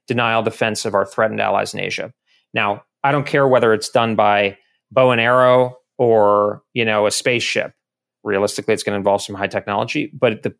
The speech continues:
point is the, is the, is the function, not the form. Obviously, it's gonna be more naval and air, but I do think there could be an important role for ground forces in terms of missiles,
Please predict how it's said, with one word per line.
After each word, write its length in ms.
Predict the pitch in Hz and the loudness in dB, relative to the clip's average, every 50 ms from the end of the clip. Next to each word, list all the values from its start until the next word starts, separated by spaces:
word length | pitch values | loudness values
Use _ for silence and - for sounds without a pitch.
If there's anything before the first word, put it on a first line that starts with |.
| _ | _
point 340 | - - 190 202 170 156 151 - | -2 0 2 2 2 0 -2 -2
is 160 | 147 - - | -6 -6 -6
the, 140 | - - - - - | -6 -10 -10 -10 -10
is 160 | 135 107 - | -8 -8 -8
the, 120 | - 98 - _ | -10 -14 -14 _
is 120 | - 107 - | -12 -12 -12
the 80 | 90 | -12
function, 520 | - - 135 117 113 - - - - - - _ _ _ _ _ _ - | -6 -4 -4 -4 -2 -4 -8 -8 -10 -14 -18 _ _ _ _ _ _ -6
not 220 | - 123 117 120 - | -2 -2 -2 -2 -2
the 60 | 107 | -6
form. 300 | - - 110 95 92 - _ | -4 -4 -4 -4 -4 -6 _
Obviously, 380 | - 135 139 139 147 143 - 139 | -2 0 2 2 0 0 0 -2
it's 80 | 117 - | -2 -2
gonna 160 | 139 120 110 | -2 -2 0
be 100 | 113 110 | 0 0
more 300 | 110 113 113 113 117 110 | 0 0 0 0 0 0
naval 320 | 107 113 113 110 110 110 | 0 0 0 0 0 0
and 100 | 110 107 | 0 0
air, 340 | 104 110 127 151 180 180 - _ _ _ - | 2 2 2 0 -2 -4 -8 _ _ _ 0
but 80 | 139 131 | 2 2
I 100 | 127 120 | 4 4
do 140 | 143 165 | 2 2
think 160 | 151 175 143 127 | 2 2 0 2
there 100 | 139 113 | 0 0
could 220 | - - 196 165 | 0 0 0 2
be 80 | 156 143 | 2 2
an 80 | 127 | 0
important 340 | 120 110 - 135 127 113 120 | 0 -2 -2 -2 -2 -2 -2
role 160 | 117 117 110 | -2 -2 -2
for 140 | - - 107 | -2 -4 -4
ground 280 | 107 113 110 113 107 - | -2 -2 -2 -2 -4 -4
forces 360 | - 113 104 - 113 101 104 | -4 -6 -6 -6 -8 -10 -10
in 80 | 104 | -10
terms 240 | 98 101 104 98 - | -10 -12 -12 -12 -12
of 100 | 104 - | -12 -4
missiles, 500 | 170 185 175 - - 160 147 127 - - | -2 -2 0 0 0 0 0 0 -2 -8